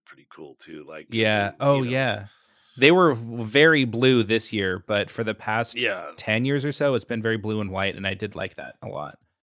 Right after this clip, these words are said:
Speaker 1: Yeah, like when Juan Pablo Montoya rode, you know,
Speaker 2: Oh,
Speaker 1: drove
Speaker 2: true.
Speaker 1: for them
Speaker 2: Yeah, yeah,
Speaker 1: then.
Speaker 2: yeah. Okay, yeah.
Speaker 1: Yeah, that was a good looking car, you know.
Speaker 2: Yeah, yeah.
Speaker 1: Uh, he won, I remember he won Monaco.
Speaker 2: Mm, yeah.
Speaker 1: But, uh, probably his highlight in Formula One.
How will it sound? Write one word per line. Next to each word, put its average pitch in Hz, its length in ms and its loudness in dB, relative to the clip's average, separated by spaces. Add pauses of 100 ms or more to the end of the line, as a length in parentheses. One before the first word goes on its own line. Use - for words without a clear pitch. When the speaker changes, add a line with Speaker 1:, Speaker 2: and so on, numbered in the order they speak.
(140)
Speaker 1:
Yeah, 117 180 0
like 101 280 -6
when 107 200 -12
Juan 101 220 -12
Pablo 92 320 -12
Montoya 87 560 -16
rode, 85 280 -18 (200)
you 92 100 -18
know, 139 60 -2
Speaker 2:
Oh, 175 140 4
Speaker 1:
drove 180 80 2
Speaker 2:
true. 214 240 -2
Speaker 1:
for 202 40 -6
them 190 40 -6
Speaker 2:
Yeah, 190 100 -2
yeah, 190 120 -4
Speaker 1:
then. 180 80 -6
Speaker 2:
yeah. 143 420 -10
Okay, 135 220 -10
yeah. 131 180 -8
Speaker 1:
Yeah, 107 80 -10
that 139 160 -6
was 156 100 -10
a 101 80 -12
good 107 140 -10
looking 95 260 -14
car, 92 280 -14 (100)
you 90 80 -16
know. 120 40 -6
Speaker 2:
Yeah, 123 260 -6
yeah. 107 280 -8 (680)
Speaker 1:
Uh, 92 240 -16
he 98 120 -14
won, 87 200 -14
I 78 140 -12
remember 87 400 -18 (380)
he 110 100 -12
won 85 300 -14
Monaco. 107 420 -20 (500)
Speaker 2:
Mm, 123 400 -4
yeah. 113 260 -4
Speaker 1:
But, 80 140 -10 (1300)
uh, - 160 -18
probably 82 280 -10
his 82 240 -16
highlight 85 420 -14
in 73 80 -20
Formula 85 380 -20
One. 95 260 -14